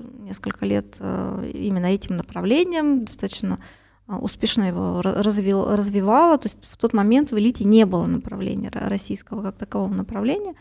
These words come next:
А потом, потом где-то, потом, наверное, две тысячи девятый год, я уже стала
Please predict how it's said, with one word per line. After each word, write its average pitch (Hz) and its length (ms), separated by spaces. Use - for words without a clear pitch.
А 196 400
потом, 285 880
потом 247 600
где-то, 208 440
потом, 180 480
наверное, 196 360
две - 100
тысячи 226 260
девятый 214 340
год, 277 360
я 220 240
уже 214 240
стала 208 480